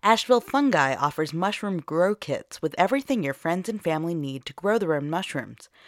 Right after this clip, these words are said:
from shiitake to blue oysters. Find Asheville Fungi kits at farmers markets or at their shop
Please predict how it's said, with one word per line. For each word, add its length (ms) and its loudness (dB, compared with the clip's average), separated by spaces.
from 160 -2
shiitake 580 -4
to 100 -8
blue 320 -4
oysters. 600 -6
Find 240 6
Asheville 380 2
Fungi 460 0
kits 420 -6
at 100 -6
farmers 420 2
markets 460 -2
or 160 0
at 140 -2
their 100 -2
shop 400 -4